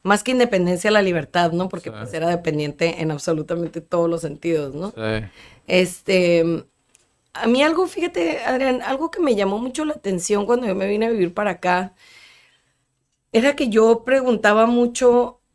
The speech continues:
Speaker 1: de dónde eran la gente, ¿no?
Speaker 2: Ya.
Speaker 1: "¿Y tú de dónde eres?". Y, y así, ¿no? Porque yo escuchaba que, que muchos hablaban de que eran de, de,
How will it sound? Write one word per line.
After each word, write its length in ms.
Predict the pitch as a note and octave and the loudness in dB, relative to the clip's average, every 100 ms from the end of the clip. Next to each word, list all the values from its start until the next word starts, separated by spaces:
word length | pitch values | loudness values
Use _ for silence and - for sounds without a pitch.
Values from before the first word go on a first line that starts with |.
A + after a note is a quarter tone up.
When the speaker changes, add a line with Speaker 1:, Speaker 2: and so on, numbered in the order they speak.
| _ - | _ -2
Speaker 1:
de 120 | G#3 | 2
dónde 420 | G#3 G3 G3+ G#3+ | 4 4 4 4
eran 380 | G#3+ G3 F3 E3 _ _ - | 2 2 -2 -8 _ _ -6
la 140 | F3+ | -4
gente, 500 | E3 G3+ F#3+ F3 D#3 _ | -2 -2 -2 -4 -6 _
¿no? 240 | A#2+ A#2+ A2+ | -6 -4 -4
Speaker 2:
Ya. 180 | G#2 - | -6 -6
Speaker 1:
"¿Y 120 | B3 | -6
tú 140 | A#3+ C#4+ | 0 2
de 80 | |
dónde 360 | D#4+ D#4+ D#4+ D#4 | 2 2 0 0
eres?". 320 | C#4+ C4 A#3 | 0 -2 -2
Y, 220 | A#3 G3+ - | -4 -4 -4
y 160 | G#3 | -2
así, 240 | F#3+ F3 A3+ | -2 0 0
¿no? 200 | A#3+ C4+ - | 0 -4 -8
Porque 400 | G#3+ G#3+ F#3+ - - - _ _ _ _ _ | -6 -2 -2 -2 -14 -20 _ _ _ _ _
yo 140 | F#3+ A3+ | -4 -4
escuchaba 580 | - C#4+ C#4+ C4 C#4 | -2 -2 2 4 2
que, 240 | C#4 C4 A#3 | 2 -2 -2
que 140 | - | -2
muchos 340 | F#3+ F#3 A#3 B3 | -2 -2 -2 0
hablaban 380 | G#3+ F3+ G3 | 2 4 2
de 100 | G3+ | -2
que 80 | F3 | -4
eran 180 | F3 F#3+ | -2 -2
de, 140 | F#3 - | -4 -6
de, 380 | D#3+ D#3 D3 | -4 -2 -2